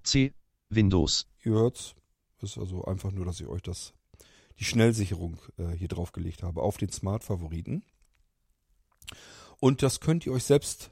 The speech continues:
Speaker 2: neu anlernen. Ihr könnt euch da alles Mögliche draufpacken. Also was ihr da anlernt, spielt keine Rolle. Ihr müsst dann nur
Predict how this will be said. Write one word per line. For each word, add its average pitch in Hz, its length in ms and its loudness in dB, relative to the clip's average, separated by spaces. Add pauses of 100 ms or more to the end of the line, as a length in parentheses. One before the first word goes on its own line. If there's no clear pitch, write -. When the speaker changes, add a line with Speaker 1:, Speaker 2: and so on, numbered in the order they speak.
(120)
Speaker 2:
neu 131 340 4
anlernen. 80 420 -4
Ihr 87 60 -4
könnt 123 220 0
euch 110 80 -2
da 127 80 -2
alles 127 220 -2
Mögliche 90 340 -2
draufpacken. 80 540 -10
Also 101 180 -4 (100)
was 135 160 2
ihr 160 100 0
da 113 140 4
anlernt, 147 420 -2
spielt - 220 -8
keine 98 220 -2
Rolle. 101 320 0 (1700)
Ihr 117 80 6
müsst 156 240 4
dann 123 180 4
nur 185 300 2